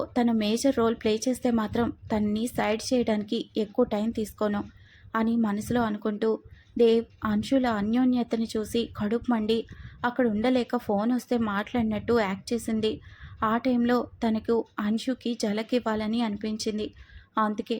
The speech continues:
ఫోన్ హోల్డ్ చేసి దేవ్ దగ్గరికి వచ్చి, "ఓకే దేవ్, బాయ్. నువ్వు ఫ్రీగా ఉన్నప్పుడు మీట్ అవుదాం పర్సనల్‌గా,"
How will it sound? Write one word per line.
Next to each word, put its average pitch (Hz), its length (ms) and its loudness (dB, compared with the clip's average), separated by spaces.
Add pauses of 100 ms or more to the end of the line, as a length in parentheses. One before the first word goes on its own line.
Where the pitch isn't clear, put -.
(160)
ఫోన్ 240 340 4
హోల్డ్ 226 320 0
చేసి 226 340 0 (400)
దేవ్ 226 240 4
దగ్గరికి 240 440 2
వచ్చి, 202 320 -2 (380)
"ఓకే 240 240 4
దేవ్, 226 280 2 (180)
బాయ్. 220 240 0 (180)
నువ్వు 247 220 2
ఫ్రీగా 240 300 0
ఉన్నప్పుడు 233 440 2 (140)
మీట్ 214 240 -2
అవుదాం 220 280 0
పర్సనల్‌గా," 208 580 -2